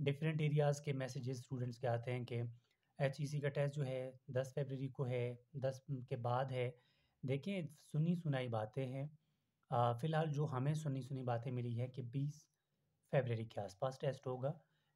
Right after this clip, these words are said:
लेकिन ये भी कोई authentic news नहीं है, इसके लिए भी अभी तक final कुछ भी नहीं हुआ। एचईसी जब announcement करेगी उसके बाद ही पता चलेगा। तो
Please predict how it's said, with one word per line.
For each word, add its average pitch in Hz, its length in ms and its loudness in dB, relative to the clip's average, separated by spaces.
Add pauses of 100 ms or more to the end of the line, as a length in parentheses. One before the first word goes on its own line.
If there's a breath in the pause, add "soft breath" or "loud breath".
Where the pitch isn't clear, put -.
लेकिन 165 440 2
ये 143 200 0
भी 151 160 -2
कोई 156 220 -4 (120)
authentic 139 500 -2
news 131 320 -4
नहीं 120 360 0
है, 98 220 -8 (280)
इसके 139 220 -6
लिए 151 100 0
भी 147 80 2
अभी 127 160 -2
तक 170 240 -4 (400)
final 127 340 0
कुछ - 320 -6
भी 117 100 -2
नहीं 104 120 -8
हुआ। 98 280 -10 (240)
एचईसी 151 400 -2
जब 139 160 0
announcement 123 480 -2
करेगी 139 340 -2
उसके 139 200 -6
बाद 120 300 -2
ही 160 180 -2
पता 117 220 -2
चलेगा। 98 480 -10 (880 soft breath)
तो 143 400 4